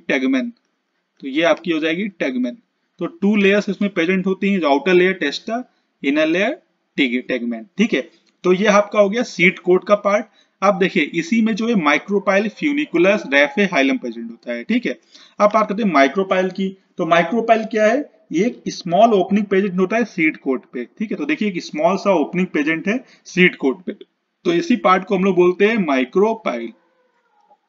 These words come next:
ओके, तो there is a small opening at one end of the seed coat and it is called micropyle।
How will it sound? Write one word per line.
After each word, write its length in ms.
ओके, 220
तो 100
there 160
is 80
a 60
small 340
opening 340
at 220
one 200
end 180
of 100
the 120
seed 300
coat 260
and 200
it 140
is 100
called 360
micropyle। 580